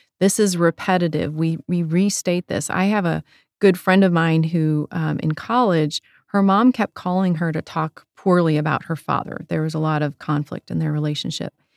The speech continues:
And finally, my friend employed this broken record technique, and every time her mom called and started to rant and complain, my friend would say, "Mom, I'm not talking with you about Dad.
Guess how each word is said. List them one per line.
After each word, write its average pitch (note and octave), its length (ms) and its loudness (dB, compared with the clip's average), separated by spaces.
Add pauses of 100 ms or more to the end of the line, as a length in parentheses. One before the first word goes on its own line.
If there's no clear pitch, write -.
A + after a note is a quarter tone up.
(380)
And G3+ 200 4
finally, A3+ 560 6
my F3 220 2
friend G#3 340 2
employed F3 500 2
this E3+ 160 -2
broken E3+ 480 0
record F#3 420 0
technique, D#3+ 500 -2
and D3+ 100 -2
every D#3+ 220 -2
time G3 260 0
her G3 80 2
mom G3+ 240 2
called F3 460 0
and D#3 160 -2
started E3 400 -2
to G3 80 -2
rant F3 400 0
and D#3 100 -6
complain, F3 580 0 (380)
my F3+ 100 0
friend F3 280 2
would F3 120 0
say, E3 180 0
"Mom, D#3+ 440 2 (220)
I'm D#3+ 300 4
not D#3+ 280 0
talking F3+ 440 -2
with F3+ 200 -2
you D#3 140 0
about F3+ 260 -4
Dad. F#3+ 320 -2